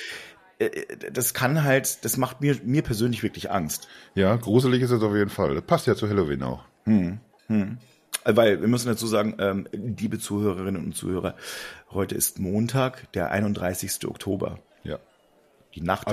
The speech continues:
Speaker 2: Also, also bei
Speaker 1: Grusels.
Speaker 2: uns, bei euch ist Samstag.
Speaker 1: Bei euch, richtig. Da ist er natürlich, ihr seid schon über, äh, übers Bergfest
Speaker 2: Das ist das,
Speaker 1: drüber.
Speaker 2: das Wunder der Zeitreise.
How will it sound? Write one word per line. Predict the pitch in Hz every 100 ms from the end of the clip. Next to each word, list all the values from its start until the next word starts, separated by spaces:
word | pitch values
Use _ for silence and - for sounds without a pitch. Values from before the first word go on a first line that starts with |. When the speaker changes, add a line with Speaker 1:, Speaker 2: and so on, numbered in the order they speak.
| 98
Speaker 2:
Also, | 104
also | - 127 113
bei |
Speaker 1:
Grusels. | 135
Speaker 2:
uns, | 143 98 -
bei | 82
euch | 78 107 165
ist | -
Samstag. | 127 110 113 78 80 - _
Speaker 1:
Bei | 127
euch, | 90 156 - - - - -
richtig. | - 87 78 - -
Da | -
ist | 98
er | 117
natürlich, | 110 120 113 113 107
ihr | 101
seid | 104 104
schon | 117
über, | 117 123
äh, | 110 - 90 - - 65 - - -
übers | 110 -
Bergfest | 110 107 131
Speaker 2:
Das | 160
ist | 131
das, |
Speaker 1:
drüber. | 110 131
Speaker 2:
das | 78 90 85
Wunder | 113 175 156
der | 131 117
Zeitreise. | - 90 85 69 69 73 71